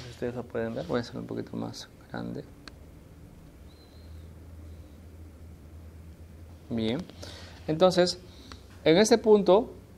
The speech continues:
hay tres temas importantes. El logo, el nombre que le vamos a poner y también, de repente, el tipo de letra.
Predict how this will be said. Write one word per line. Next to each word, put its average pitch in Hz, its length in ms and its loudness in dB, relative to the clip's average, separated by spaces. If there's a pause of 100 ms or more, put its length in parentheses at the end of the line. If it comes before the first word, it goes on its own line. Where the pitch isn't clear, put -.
(1200)
hay 131 140 6
tres 139 160 2
temas 143 300 0
importantes. 101 600 -2
El 139 120 2
logo, 202 480 8 (500)
el 127 160 -2
nombre 165 260 4
que 170 80 -2
le 131 100 6
vamos 143 280 2
a 143 80 -2
poner 143 340 2 (1200)
y 208 120 2
también, 208 540 8 (520)
de 131 160 4
repente, 147 680 6
el 113 120 -2
tipo 143 300 6
de 175 60 12
letra. 160 360 6